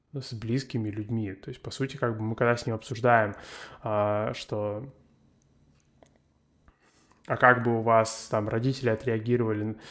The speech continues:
что, предположим, он там... а как родители реагировали на тему, что вы не делали зарядку? И он такой, типа,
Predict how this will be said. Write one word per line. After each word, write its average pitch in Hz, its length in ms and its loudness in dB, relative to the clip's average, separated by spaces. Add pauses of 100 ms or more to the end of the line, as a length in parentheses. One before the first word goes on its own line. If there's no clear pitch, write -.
(160)
что, - 180 -14
предположим, 113 420 -2
он 104 200 -4
там... 139 320 -12 (160)
а 160 120 -12 (340)
как 143 180 10
родители 123 380 4
реагировали 113 480 4
на 104 120 -4
тему, 120 300 -2
что 104 420 -12
вы 120 80 -2
не 110 100 -2
делали 113 260 -2
зарядку? 104 420 -8
И 139 40 -6
он 139 80 -6
такой, - 260 -10
типа, - 320 -10